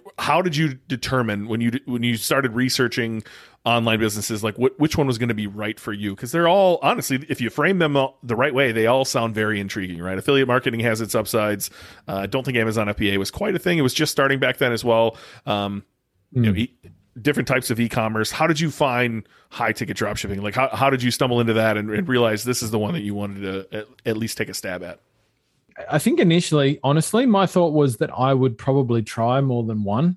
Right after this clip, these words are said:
Speaker 2: of the things online. Um, I definitely know affiliate marketing was, um, somehow, and I, I really can't remember exactly where that little seed came from or who I was looking at at the time, but that was certainly very high up on the list of things that I could have done. Um,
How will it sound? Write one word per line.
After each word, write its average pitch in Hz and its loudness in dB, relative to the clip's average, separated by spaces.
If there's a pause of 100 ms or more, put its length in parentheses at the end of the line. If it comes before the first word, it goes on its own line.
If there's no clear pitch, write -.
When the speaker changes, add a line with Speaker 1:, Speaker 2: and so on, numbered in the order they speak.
(120)
Speaker 2:
of 123 -6
the 135 0
things 143 2
online. 147 0
Um, 123 2
I 123 2
definitely 160 2
know 135 4
affiliate 123 2
marketing 127 4
was, 117 0 (480)
um, 113 0 (1080)
somehow, 127 2
and 123 0
I, 117 2
I 107 -4
really 151 4
can't 127 -2
remember 120 2
exactly 113 2
where 117 4
that 107 0
little 120 0
seed 113 -2
came 110 -4
from 110 -4
or 107 0
who 120 2
I 107 2
was 104 -4
looking 117 -4
at 101 -2
at 92 -16
the - -16
time, 104 -2
but - -12
that 151 0
was 165 0
certainly 131 2
very 117 2
high 117 2
up - -2 (640)
on 127 0
the 117 4
list 127 2
of 110 0
things 131 2
that 120 2
I 104 2
could - -2
have 135 2
done. 180 0
Um, 113 0